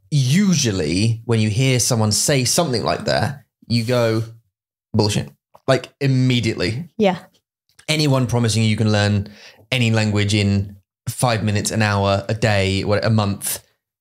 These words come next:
Speaker 1: they're talking
Speaker 2: Sure.
Speaker 1: sure. <laughs> But it was interesting, his concept,
Speaker 2: Mm.
Speaker 1: right? And I, and I, I don't speak Korean.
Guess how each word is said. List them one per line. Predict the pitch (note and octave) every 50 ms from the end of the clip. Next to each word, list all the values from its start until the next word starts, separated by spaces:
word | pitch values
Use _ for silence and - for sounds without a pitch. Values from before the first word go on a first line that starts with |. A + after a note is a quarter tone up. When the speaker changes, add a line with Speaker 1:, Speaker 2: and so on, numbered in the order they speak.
| _ _ _
Speaker 1:
they're | A2+ G#2 G2+ G2+ G2+ -
talking | - - - A#2+ A#2 A2+ G#2+ G#2+ - A#2+ G#2+ G2+ G2+ G2+ G2 G2 F#2+ - - _ _ _ _ _ _ _ _ _ _ _ _ - - - -
Speaker 2:
Sure. | - - - - F#3
Speaker 1:
sure. | - - B2 A2+ - - G#2 - - - - - -
<laughs> | - - - - - - B4+ C#5 - - C#5+ - - A4 G#4+ - - - - - _ _ _ _ _ _ _
But | C3+ E3 E3+
it | E3+ D#3+
was | D#3 C#3+
interesting, | C#3+ F#3 F#3 F#3 - F3+ E3+ C#3+ D#3+ C#3
his | C#3 B2
concept, | - - - F3+ D#3 C#3 C#3+ - F#2 D#2 - - - -
Speaker 2:
Mm. | - F#3 E3+ - - _
Speaker 1:
right? | - B2 A#2 - - -
And | C#3 - - D3+
I, | D3+ C#3+ -
and | D3+ D3 - B2 C#3+ C#3+ C#3+
I, | B2+
I | C3+
don't | C3 C#3
speak | C#3+ C#3+ F3 -
Korean. | - D3 D3 C#3+ C#3+ C#3+ C#3+ C#3+ C#3+ C#3+ - -